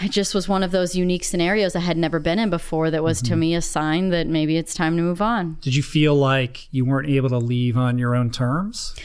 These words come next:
Speaker 1: Um, I think that there was a little bit of that. And I think that's part of kind of what ended up leading into how am I going to finish my career off in a way that is appropriate and, um, feels good to me. Um, so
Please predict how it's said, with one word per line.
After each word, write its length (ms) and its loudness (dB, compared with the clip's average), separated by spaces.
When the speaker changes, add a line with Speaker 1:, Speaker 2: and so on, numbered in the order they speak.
Speaker 1:
Um, 500 2
I 120 -2
think 240 -4
that 100 -2
there 140 2
was 100 -2
a 60 2
little 280 2
bit 140 0
of 120 -2
that. 340 0
And 140 0
I 100 0
think 220 -6
that's 200 -2
part 340 0
of 300 -2
kind 220 -2
of 120 -2
what 280 -2
ended 260 0
up 100 -2
leading 440 0
into 540 0
how 280 -2
am 140 0
I 100 2
going 220 -2
to 80 -4
finish 280 2
my 140 -2
career 400 0
off 420 -2
in 160 0
a 80 0
way 380 2
that 280 0
is 140 0
appropriate 880 -2
and, 560 0
um, 220 0
feels 580 -2
good 280 -2
to 140 -4
me. 380 2
Um, 420 2
so 400 0